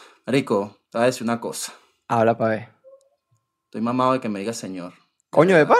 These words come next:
Speaker 2: pana?
Speaker 1: Y, y por eso te dije señor a ti, porque coño, vale. Marico, ¿qué pasa, weón? ¿Qué pasa? Yo sé que yo tengo barba y todo, y todo el
Speaker 2: Bueno,
Speaker 1: peo,
Speaker 2: pero ya,
Speaker 1: vale,
Speaker 2: ya
Speaker 1: pero
Speaker 2: tienes
Speaker 1: coño.
Speaker 2: también veinti, ¿qué? veintiséis años, ya tampoco es
Speaker 1: Tampoco.
Speaker 2: que eres un carajito.
Speaker 1: Veinticinco, veinticinco,
Speaker 2: Bueno, pero
Speaker 1: veinticinco,
Speaker 2: este año
Speaker 1: yo te iba a decir,
Speaker 2: cumple
Speaker 1: "Verga,
Speaker 2: veintiséis.
Speaker 1: veinticinco".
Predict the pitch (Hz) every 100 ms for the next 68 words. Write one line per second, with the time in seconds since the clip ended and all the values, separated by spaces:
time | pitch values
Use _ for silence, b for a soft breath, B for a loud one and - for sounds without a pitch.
0 | 359 131 - - 120 - 135 131 123 123
1 | 151 147 123 139 156 147 113 117 131 131
2 | 113 101 - 104 107 139 143 123 147 139
3 | 98 87 _ _ 104 127 123 110 117 113
4 | - 90 101 107 90 _ B B B -
5 | 117 117 98 98 107 120 123 131 135 139
6 | 131 110 120 131 95 90 92 123 127 90
7 | - - 120 120 123 123 117 113 113 113
8 | 110 113 110 117 127 156 127 139 156 156
9 | 175 175 117 120 127 180 135 131 160 120
10 | 107 127 143 - 170 190 202 208 151 120
11 | 143 - 143 107 98 95 92 90 90 95
12 | - 101 95 123 139 123 120 113 120 123
13 | 101 139 151 156 160 - 175 170 143 127
14 | 139 117 120 - 247 165 - 95 87 _